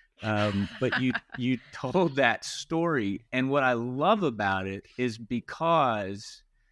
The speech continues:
Speaker 1: to me, it illustrates so clearly how a healthy mission m-, m-, mentality in a church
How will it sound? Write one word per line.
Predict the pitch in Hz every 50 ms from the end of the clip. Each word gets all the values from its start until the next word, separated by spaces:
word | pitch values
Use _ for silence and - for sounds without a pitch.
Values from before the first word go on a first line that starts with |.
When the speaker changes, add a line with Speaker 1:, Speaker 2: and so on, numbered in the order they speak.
| _ _ _ _ _ _ _
Speaker 1:
to | - - 135
me, | 127 123 131 151 170 175 156
it | 123 -
illustrates | 127 139 165 160 143 - - - 135 123 113 110 -
so | - - - 117 113
clearly | - - - - 147 147 147 151 143 131 123 113 110
how | 101 104 117 113 110 110 107 107 107 104 104 101 98 98 - _ _ _ _ _ _ _ _ _ _ _ _ _ _ -
a | - 110 107
healthy | 110 - - - 151 151 165 - - - 147 131
mission | 120 117 110 110 113 123 127 - - 139 123 120 113 107 104 101 - - _ _ _ _ -
m-, | 120 110 - -
m-, | 123 113 101 101
mentality | 110 113 117 117 110 113 - - 127 123 123 120 113 107 104 101 104 98 -
in | 113 113 110
a | 104
church | - - - - - 127 107 92 - - _ - - - - -